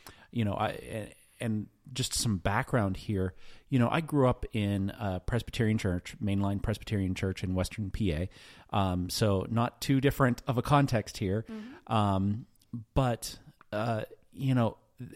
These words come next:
Speaker 1: discipleship was not a word that was talked about. You know, you go to Sunday school, um, you go to, to church. Um, I try to avoid that language na-, now and tell the
Speaker 2: Mm-hmm.
Speaker 1: boys we're going to worship,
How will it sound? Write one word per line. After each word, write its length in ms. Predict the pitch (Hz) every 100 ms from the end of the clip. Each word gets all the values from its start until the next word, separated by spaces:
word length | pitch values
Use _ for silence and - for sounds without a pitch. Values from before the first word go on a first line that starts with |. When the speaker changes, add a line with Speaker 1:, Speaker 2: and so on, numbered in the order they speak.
| - -
Speaker 1:
discipleship 800 | 127 - 170 180 147 135 - -
was 260 | 117 113 104
not 400 | 107 110 117 -
a 80 | 117
word 480 | 104 95 107 120 104
that 120 | - -
was 120 | -
talked 360 | - 98 -
about. 380 | 143 147 160 185 - - - _
You 120 | 123
know, 40 | 117
you 100 | 107
go 180 | 120 135
to 80 |
Sunday 340 | 131 - 107 120
school, 520 | - - 127 127 127 - _ _ -
um, 480 | 104 95 92 95 87
you 160 | 101 98
go 200 | 110 110
to, 360 | 107 - -
to 440 | 113 - 98 90 -
church. 580 | - - 135 - - - - - - -
Um, 320 | 101 92 92
I 140 | 92 90 -
try 180 | 120
to 120 | 110 87
avoid 340 | 85 90 101
that 180 | 107 -
language 400 | 110 107 104 -
na-, 200 | 107 107
now 460 | - 113 104 104 107 -
and 300 | 101 92 92 196
tell 140 | 160
the 80 | 104
Speaker 2:
Mm-hmm. 40 | 85
Speaker 1:
boys 220 | 95 95
we're 80 | 98
going 260 | 92 98 87
to 60 |
worship, 480 | 85 110 131 143 -